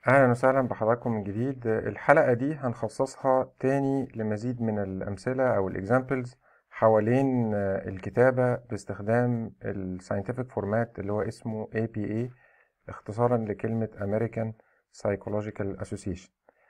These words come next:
آه، الحقيقة الحلقة دي بنقول فيها شوية تفاصيل تانية وبنقول أمثلة أكتر علشان الطلبات اللي جت بخصوص ده. الإكزامبل اللي قدامنا هنا بي-، برضو بننبه إنه في أكتر من فورمات، في إيه بي إيه اللي هو American Psychological Association، في شيكاغو،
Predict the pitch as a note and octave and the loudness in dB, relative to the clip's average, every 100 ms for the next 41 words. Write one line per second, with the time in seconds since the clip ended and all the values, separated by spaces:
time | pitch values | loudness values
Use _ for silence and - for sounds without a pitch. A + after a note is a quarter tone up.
0 | _ _ _ G#2 G2+ G2+ G2 B2+ D3+ D#3+ | _ _ _ -2 -2 -2 -2 2 6 8
1 | D3+ A#2 A2 G#2+ G#2 C#3+ E3 C3 B2 D#3 | 6 4 -2 -2 0 2 4 2 0 -2
2 | C#3 B2 A#2+ A#2+ D3 D3+ C#3+ C#3 C3+ A2 | 0 2 2 0 -2 -2 0 -2 -4 -10
3 | A2+ D3+ B2+ C3 D#3 D#3 A#2 A#2+ B2+ A#2+ | -6 -6 -2 0 0 -2 -2 -4 -2 -2
4 | A2 C3 A#2 B2+ - D#3 C3+ G#2+ G#2 B2 | -2 0 2 0 0 -2 -2 -4 -2 2
5 | C3 C3+ B2+ _ _ G#2 - G2+ G#2+ B2+ | 2 0 -8 _ _ -12 -4 0 4 4
6 | A#2+ G2+ A2 A2 - G2+ F#2 F#2 - G#2+ | 4 0 0 0 -2 -4 -4 -8 -8 -8
7 | F#2+ F2+ _ _ _ _ _ A2 G#2+ A2 | -8 -14 _ _ _ _ _ -4 -2 -2
8 | G#2 C#3+ F#3 F3 C#3+ A#2 G#2+ B2 E3 E3+ | 6 6 6 2 2 0 2 2 4 2
9 | D3 E3 F3+ D3+ C3+ A#2+ A#2 A#2+ C#3+ C#3+ | 2 2 0 0 -2 0 2 4 4 2
10 | B2+ B2+ C#3+ D3+ C3+ C#3 C3+ - _ - | 4 4 4 0 0 0 -4 -10 _ 4
11 | E3 E3 D3 C3+ B2+ C3+ C#3 C3 - A#2+ | 6 6 2 2 0 2 2 0 -2 0
12 | C3 B2+ A2 G2+ A#2 C#3 C3+ G#2+ G#2 G2+ | 0 0 0 0 0 0 -2 0 0 2
13 | A2 A#2 A2+ A2+ G#2 G2+ G2+ G#2+ G#2+ G2 | 0 0 -4 -4 -4 -6 -4 -4 -4 -6
14 | - - - A#2 B2 C3 B2+ A#2 A2 - | -8 -10 -6 -6 -4 -8 -6 -6 -6 -8
15 | F#2+ A#2+ B2 B2+ | -2 0 0 -4